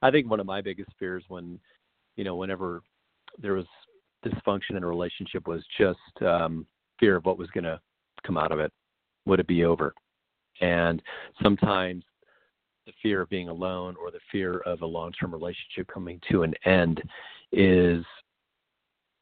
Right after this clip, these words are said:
almost too scary for us to, to deal with. So we'd rather live in the illusion of what we think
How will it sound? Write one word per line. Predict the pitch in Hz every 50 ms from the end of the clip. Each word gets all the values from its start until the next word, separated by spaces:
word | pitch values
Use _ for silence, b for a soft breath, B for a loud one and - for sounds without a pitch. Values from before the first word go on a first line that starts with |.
| _ _ _ _ _ -
almost | - 95 92 90 - -
too | - 104 - -
scary | - 107 92 87 87 -
for | - 87
us | 85 82 - _ - -
to, | - 90 87 85 85 87 98 _ _ _ _ _ _ _ -
to | -
deal | - 95 98 104
with. | 90 76 - -
So | -
we'd | 85 90 90
rather | 90 92 90 90 92 85
live | 85 90 98 95 92 85 - - -
in | 101 92
the | 90 90
illusion | 87 85 85 95 98 98 90 92 92
of | 85 82
what | 90 82
we | 85 90 85 - - -
think | 104 98 92